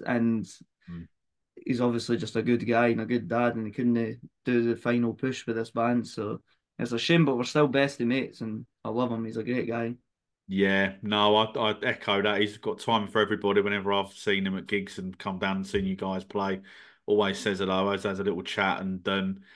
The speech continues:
Speaker 2: as you say, he's a, he's a fantastic drummer and, uh, and a great singer as well. And yeah, hopefully maybe your, your paths may well cross again, you know, like, in a musical sense.
Speaker 1: I'm sure they will. I'm sure
Speaker 2: Yeah.
Speaker 1: a couple of years and stuff.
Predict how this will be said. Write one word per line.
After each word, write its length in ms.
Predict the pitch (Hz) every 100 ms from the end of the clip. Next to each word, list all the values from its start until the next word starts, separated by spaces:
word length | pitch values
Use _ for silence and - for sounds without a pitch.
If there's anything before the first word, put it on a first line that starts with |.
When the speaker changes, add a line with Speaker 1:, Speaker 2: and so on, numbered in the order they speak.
| - -
Speaker 2:
as 160 | 95 92
you 60 | 85
say, 280 | 101 95
he's 140 | 90 87
a, 140 | 92 -
he's 180 | 107 90
a 40 |
fantastic 760 | 87 95 92 - 104 - 85 -
drummer 380 | 101 90 90 90
and, 200 | 90 87
uh, 220 | 92 92 - - _ -
and 100 | 87
a 40 |
great 320 | 90 107 95 -
singer 360 | - 92 92
as 120 | 90 82
well. 280 | 95 90
And 160 | 87 92
yeah, 120 | 92
hopefully 380 | 87 101 - 95
maybe 260 | 92 87 92
your, 180 | 92 90 _
your 180 | 107 95
paths 440 | - 104 98 95 113
may 180 | 107
well 220 | 101 104 101
cross 360 | - 104 -
again, 420 | 104 107 101 95 95
you 80 | 98
know, 120 | 92
like, 200 | 92 -
in 80 | 95
a 40 |
musical 720 | 98 98 92 90 98 87 87 - - - -
sense. 180 | - 135
Speaker 1:
I'm 80 | 135
sure 240 | - 175
they 120 | 139 110
will. 220 | 120 113
I'm 120 | 117
sure 300 | - 139 131
Speaker 2:
Yeah. 80 | 90
Speaker 1:
a 320 | 85 _ _
couple 240 | 151 143 135
of 80 | 123
years 340 | 127 120 117
and 140 | 113
stuff. 400 | - 117 110 -